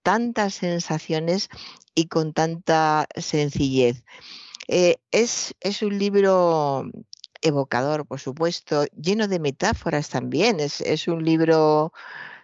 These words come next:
todavía no, no estaba cerca el psicoanálisis,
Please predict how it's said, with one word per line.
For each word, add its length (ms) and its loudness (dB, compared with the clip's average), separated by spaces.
todavía 400 2
no, 540 4
no 180 -4
estaba 800 0
cerca 440 -2
el 100 -2
psicoanálisis, 600 -2